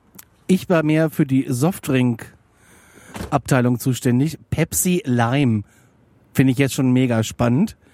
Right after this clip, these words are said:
Äh, Traubi-Soda habe ich, äh, mir nicht getraut, äh, zu kaufen, weil ich weiß, es schmeckt ganz, ganz komisch.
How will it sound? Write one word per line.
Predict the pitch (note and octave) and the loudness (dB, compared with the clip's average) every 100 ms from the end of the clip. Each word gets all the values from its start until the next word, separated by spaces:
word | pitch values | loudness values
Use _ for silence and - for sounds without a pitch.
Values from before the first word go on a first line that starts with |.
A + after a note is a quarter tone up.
| _ - - - - - | _ -20 -20 -20 -12 0
Äh, | C3 B2+ | 0 0
Traubi-Soda | A#2+ B2 C3+ D#3+ D3+ D#3 E3+ D#3 | -4 0 2 0 0 0 0 0
habe | C#3+ D3 | 0 -2
ich, | - - | -8 -4
äh, | C3+ C3 C3+ - _ - _ - | -4 -4 -10 -20 _ -20 _ -4
mir | D#3+ F3 | 0 2
nicht | F#3 G#3 - | 2 -2 -4
getraut, | G#3 D3+ D3 D#3 D3 | -4 0 2 0 0
äh, | D3 C#3+ | 0 0
zu | C3 | -2
kaufen, | D3 C3+ C3+ C#3+ D3 | -6 0 0 0 0
weil | C3 C3+ | 0 0
ich | C3 | -2
weiß, | B2+ C3 - | 0 0 -2
es | C#3 | -8
schmeckt | - C3+ B2 - - - - - | -4 -4 -4 -12 -20 -20 -20 -2
ganz, | D3+ A#3 A#3+ | 0 0 -2
ganz | G#3 G3+ - | 0 0 2
komisch. | G3+ G3+ D#3 A#2 - | 2 2 0 -2 -8